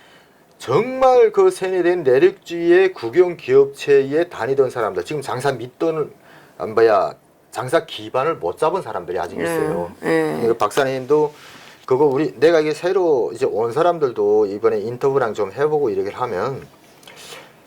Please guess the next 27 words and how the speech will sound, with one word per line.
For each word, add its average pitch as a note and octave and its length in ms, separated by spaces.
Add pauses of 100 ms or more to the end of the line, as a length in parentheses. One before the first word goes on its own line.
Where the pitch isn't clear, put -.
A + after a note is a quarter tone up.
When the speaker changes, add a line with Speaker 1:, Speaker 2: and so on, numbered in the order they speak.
(180)
Speaker 1:
야, G2 460
참 F#3 260
이게, F#3+ 340
그러니까 - 380 (800)
그 E3+ 480 (400)
어떻게 F#3+ 600
이게 F#3 400
기회가 F#3 500
돼가지고 D3+ 800
자기 A2+ 280
뭐 C#3+ 140
조카를 C#3 520
통해서 D3+ 460
조카가 B2 680 (340)
돈을 C3+ 320
주겠다고 B2 420
국경에 A#2 520
불렀다가 A2+ 720
데리고 G#2 340
온 F#2 300
여자가 G2 300
있는데 G2 480 (880)
그 F#3 340
여자랑가 D#3 800
이게 D#3 440
얘기를 E3 600
해보니까 C#3+ 800